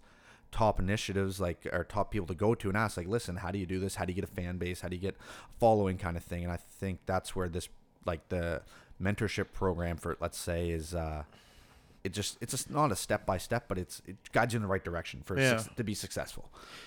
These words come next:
Speaker 2: It's an interesting thing. I, you say, "Oh, I'm not gonna make the N H L." There's different ways. Like, when I started this podcast,
Speaker 1: Yeah.
Speaker 2: I wanted to be evolved around top level athletes. Like,
Speaker 1: Yeah.
Speaker 2: when we, who do we have on? We had George Laraque on.
Speaker 1: Yes.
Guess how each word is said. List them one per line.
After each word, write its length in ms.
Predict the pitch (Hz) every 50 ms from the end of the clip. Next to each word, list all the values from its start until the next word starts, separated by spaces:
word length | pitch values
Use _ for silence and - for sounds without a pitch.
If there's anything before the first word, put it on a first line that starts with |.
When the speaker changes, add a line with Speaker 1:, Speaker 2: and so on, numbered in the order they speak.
| - - - - _ _ _ _ -
Speaker 2:
It's 200 | 156 165 - -
an 100 | 180 185
interesting 480 | 196 196 - 214 196 190 - - 170 143
thing. 240 | 151 156 151 143
I, 80 | 127 120
you 380 | 117 113 - 117 123 120 120 117
say, 360 | - - - 127 123 120 120
"Oh, 140 | 117 120 113
I'm 120 | 117 120
not 240 | 120 120 123 123 -
gonna 140 | - 117 113
make 200 | 110 113 110 107
the 140 | - 113 110
N 80 | 110 107
H 240 | 104 104 - - 120
L." 240 | 113 104 107 110 110
There's 200 | 120 135 139 127 117
different 400 | 135 190 208 - 254 214 135 113
ways. 680 | 131 139 143 139 131 123 117 110 104 101 - - - - - - - - - - - -
Like, 100 | 123 117
when 140 | 135 160
I 20 | 185
started 240 | 180 - 185 165 127
this 120 | 120 -
podcast, 580 | - - 123 127 131 135 - - 104 104 104 -
Speaker 1:
Yeah. 80 | 127
Speaker 2:
I 20 | 131
wanted 240 | 135 139 131 117 -
to 80 | 117 107
be 460 | 113 110 104 104 104 104 101 98 - - _ _ _ _ _ _ _ _ - - _ _ -
evolved 540 | 123 117 107 110 120 117 117 110 110 107 110
around 240 | 104 107 107 104 101
top 260 | - - 113 110 - 113
level 220 | 104 101 104 107
athletes. 380 | 104 104 101 - 107 104 - -
Like, 100 | 113 98
Speaker 1:
Yeah. 40 |
Speaker 2:
when 100 | 110 110
we, 140 | 113 113 107
who 120 | 101 120 113
do 80 | 110
we 60 | 104
have 240 | 107 110 107 101 101
on? 160 | 98 104 101
We 100 | 104 107
had 100 | 107 104
George 280 | 101 117 117 113 110 101
Laraque 460 | 107 104 107 107 104 101 - - 101
on. 100 | 110 117
Speaker 1:
Yes. 280 | 107 - - - -